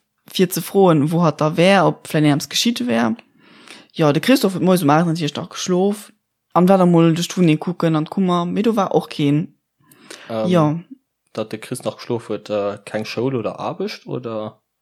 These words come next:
Speaker 2: mehr
Speaker 1: Nee, den
Speaker 2: spät?
Speaker 1: hat Uni. Also den
Speaker 2: Ah.
Speaker 1: aus, den hat studiert, das heißt, den aus mir spät, hat er
Speaker 2: Ah,
Speaker 1: recht.
Speaker 2: okay, okay, okay, ja.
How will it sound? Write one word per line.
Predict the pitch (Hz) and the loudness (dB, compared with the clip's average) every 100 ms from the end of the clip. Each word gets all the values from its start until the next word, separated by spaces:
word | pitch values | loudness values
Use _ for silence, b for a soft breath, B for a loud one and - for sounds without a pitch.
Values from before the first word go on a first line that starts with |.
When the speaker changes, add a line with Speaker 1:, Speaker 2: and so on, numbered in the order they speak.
| _ B B B 220 | _ B B B -8
Speaker 2:
mehr | 214 | 0
Speaker 1:
Nee, | 202 | 4
den | 196 | 6
Speaker 2:
spät? | |
Speaker 1:
hat | 185 175 | 4 2
Uni. | - 180 151 156 - _ | 0 2 2 -2 -8 _
Also | - 156 | -6 -2
den | 156 170 | 0 2
Speaker 2:
Ah. | 135 117 113 | 4 2 2
Speaker 1:
aus, | |
den | 170 180 | 2 2
hat | 175 | 2
studiert, | - 165 151 | 2 4 4
das | 147 | 4
heißt, | 170 156 | 0 -2
den | 160 | -2
aus | 147 - | -2 -4
mir | 143 | -6
spät, | - 151 151 | -4 -4 -4
hat | 165 139 | -6 -4
er | 139 | -2
Speaker 2:
Ah, | |
Speaker 1:
recht. | 135 135 | -2 -2
Speaker 2:
okay, | 104 | -4
okay, | 101 - 101 | -6 -8 -10
okay, | 98 98 95 | -10 -14 -12
ja. | 92 92 | -10 -12